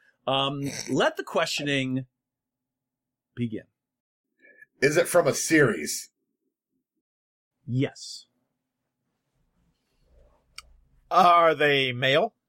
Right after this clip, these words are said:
Speaker 1: No.
Speaker 2: Is it from an O V A series?
Speaker 1: Yes.
Speaker 3: Hmm.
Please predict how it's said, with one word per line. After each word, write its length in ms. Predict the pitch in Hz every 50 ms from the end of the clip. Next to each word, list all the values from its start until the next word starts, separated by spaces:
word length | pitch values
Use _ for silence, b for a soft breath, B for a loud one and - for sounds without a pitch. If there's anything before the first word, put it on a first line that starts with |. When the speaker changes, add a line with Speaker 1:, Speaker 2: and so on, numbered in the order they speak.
| _ _ _ _ _ _ _ _ _ _ _ _ _ _ _ _ _ - - - -
Speaker 1:
No. 400 | 120 123 143 160 170 139 87 - - _ _ _ _ _ _ _ _ _ _ _ _ _ _ _ _ _ _ _ _ _ _ _ _ _ _ _ _ _ _ _ _ _ _ _ _ _ _ _ _ _ _ _ _ _ _ _ _ _ _ _ _ _
Speaker 2:
Is 140 | 127 131 127
it 100 | 131 -
from 160 | - 143 135
an 80 | 127 120 -
O 140 | 127 135 135
V 280 | 110 123 123 117 113
A 280 | 123 120 110 92 - - -
series? 580 | - - 98 87 69 64 62 - - - - _ _ _ _ _ _ _ _ _ _ _ _ _ _ _ _ _ _ _ _ _ _ _ _ _ _ _
Speaker 1:
Yes. 600 | - 165 185 240 170 - - - - - - - _ _ _ _ _ _ _ _ _ _ _ _ _ _ _ _ _ _ _ _ _ _ _ _ _ _ _ _ _
Speaker 3:
Hmm. 720 | 135 135 127 127 127 123 117 110 107 98 95 90 85 80